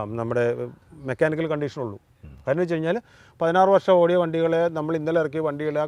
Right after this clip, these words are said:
Speaker 1: കണ്ടീഷനിലേക്ക് കൊണ്ടുവരാൻ നമുക്ക് ഒരിക്കലും സാധിക്കില്ല.
Speaker 2: സാറേ,
Speaker 1: എന്തൊക്കെ
Speaker 2: അതിനകത്ത്
Speaker 1: സാധനങ്ങൾ
Speaker 2: മെക്കാനിക്കൽ
Speaker 1: മാറി?
Speaker 2: എന്ത് ചെയ്യാൻ പറ്റും?
Speaker 1: മെക്കാനിക്കൽ ചെയ്യാൻ പറ്റുന്നത് കഴിഞ്ഞാൽ ഡിഫക്റ്റീവ് ആയിട്ടുള്ള ഭാഗങ്ങൾ മാറ്റാന്നുള്ളൂ. അവരുടെ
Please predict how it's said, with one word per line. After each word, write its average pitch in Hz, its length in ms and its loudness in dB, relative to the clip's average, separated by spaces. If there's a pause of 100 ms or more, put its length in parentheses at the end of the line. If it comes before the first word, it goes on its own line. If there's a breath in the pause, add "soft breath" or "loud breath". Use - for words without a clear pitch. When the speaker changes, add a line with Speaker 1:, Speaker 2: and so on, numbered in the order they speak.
Speaker 1:
കണ്ടീഷനിലേക്ക് 143 560 -8
കൊണ്ടുവരാൻ 151 320 -4
നമുക്ക് 147 240 -8
ഒരിക്കലും 147 280 -6
സാധിക്കില്ല. 127 340 0
Speaker 2:
സാറേ, - 180 -6
Speaker 1:
എന്തൊക്കെ 190 160 2
Speaker 2:
അതിനകത്ത് 180 200 2
Speaker 1:
സാധനങ്ങൾ 151 240 0
Speaker 2:
മെക്കാനിക്കൽ 165 260 4
Speaker 1:
മാറി? 156 60 -2
Speaker 2:
എന്ത് 120 100 -6
ചെയ്യാൻ 104 160 -2
പറ്റും? - 180 -16 (380)
Speaker 1:
മെക്കാനിക്കൽ 156 420 0 (100)
ചെയ്യാൻ 190 200 2
പറ്റുന്നത് 190 260 -2
കഴിഞ്ഞാൽ 170 220 -2
ഡിഫക്റ്റീവ് 156 360 -4
ആയിട്ടുള്ള 165 320 -2
ഭാഗങ്ങൾ 147 340 -4
മാറ്റാന്നുള്ളൂ. 139 480 -6 (500 soft breath)
അവരുടെ 156 260 2